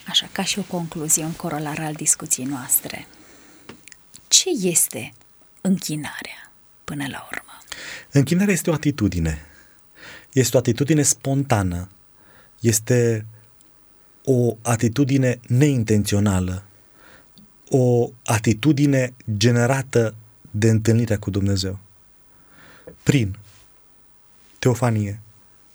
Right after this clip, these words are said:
Speaker 2: prin cunoașterea Scripturii, prin cunoașterea lui Dumnezeu în urma întâlnirii mele cu natura,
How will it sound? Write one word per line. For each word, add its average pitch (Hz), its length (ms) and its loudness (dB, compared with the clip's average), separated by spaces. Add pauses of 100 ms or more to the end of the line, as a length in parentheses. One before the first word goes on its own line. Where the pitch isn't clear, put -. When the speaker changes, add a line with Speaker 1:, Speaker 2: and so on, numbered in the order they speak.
(140)
Speaker 2:
prin 110 360 2 (600)
cunoașterea 113 520 2
Scripturii, 104 600 -2 (460)
prin 113 420 2 (360)
cunoașterea 120 460 2
lui 113 100 0
Dumnezeu 113 260 0 (260)
în 123 120 2
urma 113 380 2 (100)
întâlnirii 117 420 2
mele 117 200 2
cu 117 100 -2
natura, 107 520 2